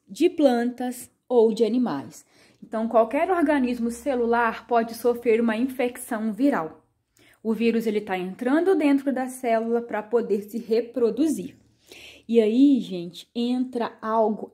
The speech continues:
extremamente difícil para o entendimento científico,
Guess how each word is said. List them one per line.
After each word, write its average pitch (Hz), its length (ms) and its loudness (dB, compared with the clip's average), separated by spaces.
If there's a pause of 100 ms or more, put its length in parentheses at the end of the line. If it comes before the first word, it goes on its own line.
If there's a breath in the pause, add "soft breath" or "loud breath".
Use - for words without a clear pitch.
(100)
extremamente 254 1900 0
difícil 247 1040 0 (320 loud breath)
para 214 240 -4
o 226 40 -2
entendimento 226 840 0
científico, 226 960 -10